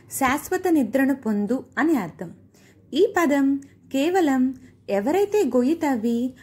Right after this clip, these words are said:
పాతి పెడతారో వాళ్ళ కోసం మాత్రమే రిప్ అనే పదం వాడాలి. అంటే ముస్లిమ్స్ లేదా క్రిస్టియన్స్ మరణించినప్పుడు ఈ పదం వాడచ్చు.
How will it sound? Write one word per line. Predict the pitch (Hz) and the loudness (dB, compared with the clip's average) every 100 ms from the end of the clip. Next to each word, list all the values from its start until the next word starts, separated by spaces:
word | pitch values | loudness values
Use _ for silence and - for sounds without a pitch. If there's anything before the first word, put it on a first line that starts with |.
| - - | -20 -10
పాతి | 233 233 370 | -4 -2 -2
పెడతారో | 359 262 254 233 226 220 226 220 - - | -2 -2 0 0 0 0 -2 -6 -20 -12
వాళ్ళ | 180 208 254 330 | -2 0 0 -2
కోసం | 370 392 381 320 | 0 -2 0 0
మాత్రమే | 220 240 240 392 339 285 294 277 - - | 2 0 -2 -2 0 2 0 -4 -12 -6
రిప్ | 294 392 - 247 | -2 -2 -2 0
అనే | 247 226 220 | 0 0 -2
పదం | 208 302 | -2 0
వాడాలి. | 202 156 165 160 165 - - - - - | -2 -4 -8 -8 -10 -14 -20 -20 -18 -8
అంటే | 185 190 330 - - - - - | -6 -2 -4 -4 -20 -20 -20 -2
ముస్లిమ్స్ | 214 302 - 508 494 | 0 2 0 0 2
లేదా | 440 392 381 | 2 2 0
క్రిస్టియన్స్ | 381 277 - 370 381 349 | 0 -4 -2 -2 0 0
మరణించినప్పుడు | 202 185 240 339 294 269 226 240 240 233 - - - | -2 0 0 0 0 0 0 0 0 -2 -6 -20 -8
ఈ | 277 359 247 | 0 0 0
పదం | 208 285 | -2 0
వాడచ్చు. | 208 160 165 165 190 | -2 -4 -8 -12 -14